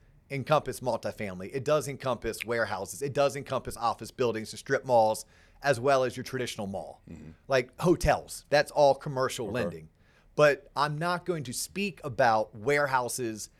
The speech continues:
Speaker 1: and I'm not gonna speak about multifamily because we don't think there's an issue there. But we feel very strongly, we in the industry, people that I look up to, people that I, I read and subscribe to, we feel that there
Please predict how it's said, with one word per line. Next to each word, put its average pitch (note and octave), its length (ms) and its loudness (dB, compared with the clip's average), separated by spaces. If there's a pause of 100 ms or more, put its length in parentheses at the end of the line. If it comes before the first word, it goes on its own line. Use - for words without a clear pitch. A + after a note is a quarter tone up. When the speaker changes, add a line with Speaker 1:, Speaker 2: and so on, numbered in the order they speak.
(160)
Speaker 1:
and C3+ 60 -6
I'm C3 80 -2
not D3+ 180 2
gonna C#3 120 -8
speak - 300 -4
about B2+ 200 6
multifamily B2 640 -2
because A2+ 180 -10
we C#3 120 -2
don't F3 160 -4
think D#3 120 -8
there's A2+ 180 -6
an A#2 120 -10
issue B2+ 340 -6
there. E2+ 280 -10 (760)
But D#3 340 4
we E3+ 200 -4
feel F#3+ 460 2
very C#3+ 500 0
strongly, - 600 -4 (600)
we E3 220 2
in D3+ 100 -4
the C3+ 140 -10
industry, G#2 520 -14 (340)
people D#3 280 0
that C3+ 100 4
I B2 100 2
look A2 280 -4
up A2 200 -2
to, F#2 200 -12
people C3 280 -6
that A#2+ 120 0
I, A#2 160 0
I B2 180 -2
read A#2 320 -6
and G#2+ 100 -10
subscribe F#2+ 540 -6
to, D#2 140 -18 (680)
we E3+ 320 4
feel A2+ 420 -2
that G#2+ 220 -2
there C#3+ 340 0